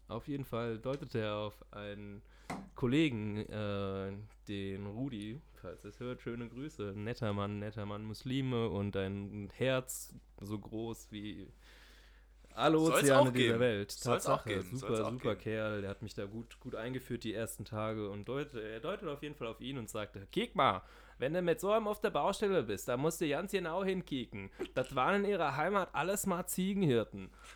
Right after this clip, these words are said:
Speaker 1: Und ich denke
Speaker 2: Boah,
Speaker 1: mir
Speaker 2: Henning,
Speaker 1: nur so,
Speaker 2: ganz schön, ganz
Speaker 1: "Mhm,
Speaker 2: schön
Speaker 1: ja,
Speaker 2: ambitioniert,
Speaker 1: alles
Speaker 2: also.
Speaker 1: klar." Dann wusste ich schon mal direkt,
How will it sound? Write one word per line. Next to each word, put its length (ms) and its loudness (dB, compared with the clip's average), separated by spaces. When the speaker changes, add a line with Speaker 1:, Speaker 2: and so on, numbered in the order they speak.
Speaker 1:
Und 160 2
ich 300 4
denke 240 6
Speaker 2:
Boah, 120 12
Speaker 1:
mir 120 10
Speaker 2:
Henning, 180 12
Speaker 1:
nur 120 12
so, 120 12
Speaker 2:
ganz 120 8
schön, 320 0
ganz 220 8
Speaker 1:
"Mhm, 0 -
Speaker 2:
schön 380 4
Speaker 1:
ja, 100 2
Speaker 2:
ambitioniert, 680 6
Speaker 1:
alles 220 8
Speaker 2:
also. 360 4
Speaker 1:
klar." 500 -2
Dann 380 -6
wusste 260 -8
ich 140 -8
schon 160 0
mal 120 2
direkt, 340 -2